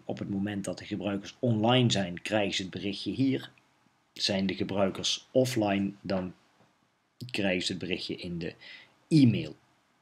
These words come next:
Wil ik weer, eh, dit schermpje naar boven toe, dan klik ik weer op het pijltje naar boven. Je ziet een hele hoop blokken nogmaals, links en rechts. Wat erg interessant is, is dat je die blokken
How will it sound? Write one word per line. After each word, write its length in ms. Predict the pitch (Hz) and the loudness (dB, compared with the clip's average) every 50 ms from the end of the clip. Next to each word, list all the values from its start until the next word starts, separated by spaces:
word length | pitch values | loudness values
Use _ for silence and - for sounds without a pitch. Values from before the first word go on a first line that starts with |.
| - - _ _ _ _ _ _ _ _ _ _ | -20 -20 _ _ _ _ _ _ _ _ _ _
Wil 220 | _ 123 117 120 117 | _ 2 4 6 6
ik 140 | 110 110 - | 4 4 2
weer, 280 | 107 101 98 87 87 | 2 2 2 2 0
eh, 160 | 87 82 78 - | -2 -4 -4 -4
dit 220 | 85 87 104 98 - | -2 -2 0 2 2
schermpje 580 | - - 104 92 85 82 80 - 87 82 - - _ _ _ _ _ | 2 2 0 -2 -4 -6 -8 -8 -10 -10 -10 -12 _ _ _ _ _
naar 220 | - 101 92 90 82 | -12 -10 -8 -4 0
boven 340 | 117 131 135 127 107 107 | 2 4 4 4 2 0
toe, 140 | - 104 98 | -2 -2 -2
dan 160 | 92 92 85 | -2 -4 -6
klik 240 | - - 101 95 - | -2 -2 -2 -2 -2
ik 120 | - - - | -4 -10 -10
weer 280 | 92 85 85 80 - | -10 -10 -8 -8 -8
op 120 | 78 85 - | -8 -8 -8
het 160 | - - _ | -12 -10 _
pijltje 500 | - 92 87 87 87 - - 90 85 82 - - - - - - _ _ _ | -4 -4 -4 -4 -4 -6 -8 -8 -10 -12 -14 -18 -20 -20 -20 -20 _ _ _
naar 160 | - 87 85 78 | -14 -12 -8 -4
boven. 420 | - 104 98 87 82 80 76 - - - - - - - - - - - - - - - - _ | -2 0 0 0 -2 -4 -8 -14 -16 -18 -18 -16 -16 -14 -14 -14 -14 -14 -16 -20 -20 -20 -8 _
Je 100 | 113 123 | 4 6
ziet 200 | 123 - 196 - | 8 8 8 6
een 80 | - 147 | 4 4
hele 200 | 151 156 151 139 | 6 6 6 6
hoop 240 | 120 117 107 98 - | 6 4 4 2 0
blokken 500 | - 101 98 127 151 190 214 - 247 220 | -4 0 8 10 10 10 10 10 8 6
nogmaals, 720 | 214 214 202 202 - 180 170 170 170 170 - - - - - | 6 6 4 6 8 10 12 12 10 8 6 2 0 0 2
links 340 | 110 123 156 160 160 147 | 8 10 10 10 10 10
en 120 | 147 143 123 | 6 4 6
rechts. 300 | 123 135 131 135 - - | 6 6 6 6 2 2
Wat 240 | 107 110 113 - - | 4 4 4 4 4
erg 260 | - 156 156 147 - | 4 4 4 4 2
interessant 580 | - 131 123 120 120 107 - 135 120 117 110 | 2 2 2 2 4 4 4 6 6 4 4
is, 140 | 113 101 101 | 2 0 0
is 140 | 107 101 98 | 0 0 2
dat 200 | 110 110 104 - | 2 2 2 2
je 60 | - | 0
die 120 | - 101 98 | 0 0 2
blokken 480 | 87 95 127 135 131 - 110 98 90 | 6 8 8 8 8 6 2 0 0